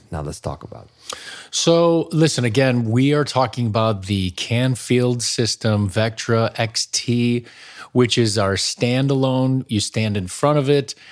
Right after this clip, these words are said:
Speaker 2: and some of the options that we have. So we can talk about facial analysis, we can talk about breast analysis,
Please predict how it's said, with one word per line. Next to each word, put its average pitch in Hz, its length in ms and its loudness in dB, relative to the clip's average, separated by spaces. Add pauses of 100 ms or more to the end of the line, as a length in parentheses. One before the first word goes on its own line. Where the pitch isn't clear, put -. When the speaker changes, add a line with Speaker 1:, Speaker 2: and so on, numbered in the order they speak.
(360)
Speaker 2:
and 113 320 2
some 151 180 0
of 151 60 2
the 147 80 0
options 110 340 0
that 92 140 -2
we 92 100 -2
have. 82 320 -6
So - 160 -4
we 110 240 0
can 110 140 -8
talk 101 260 0
about 82 240 -4
facial 139 580 0
analysis, 139 800 0 (420)
we 95 100 -2
can 90 120 -4
talk 85 260 -6
about 78 360 -6
breast 95 420 0
analysis, 127 800 -2